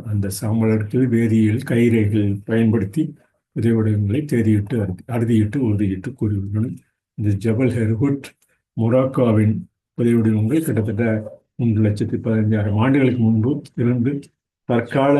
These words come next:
அந்த கலவையை வெளிப்படுத்தும் நே-, விதமாக மனித இனம் ரெண்டு லட்சத்திலிருந்து மூன்று லட்சம் ஆண்டுகளுக்கு இடையில் முன்பு இந்த ஆரம்பகால மனித ஒடி, நுண்ணொடிகளாக பிரிந்து ஒவ்வொரு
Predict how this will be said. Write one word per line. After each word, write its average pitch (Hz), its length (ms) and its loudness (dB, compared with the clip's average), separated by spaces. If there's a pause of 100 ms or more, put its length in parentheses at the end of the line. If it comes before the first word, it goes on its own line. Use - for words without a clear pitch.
(120)
அந்த 117 240 -2
கலவையை 139 540 2
வெளிப்படுத்தும் 143 680 2
நே-, 117 340 -2
விதமாக 113 540 -2 (520)
மனித 107 260 2
இனம் 110 300 0 (160)
ரெண்டு 113 220 0
லட்சத்திலிருந்து 117 720 -2
மூன்று 110 280 0
லட்சம் 110 300 -2
ஆண்டுகளுக்கு 117 460 -2
இடையில் 110 240 -2
முன்பு 107 240 -2 (640)
இந்த 107 180 -2
ஆரம்பகால 127 640 0
மனித 123 440 2
ஒடி, 120 180 2
நுண்ணொடிகளாக 143 1300 2
பிரிந்து 127 400 0 (280)
ஒவ்வொரு 117 360 0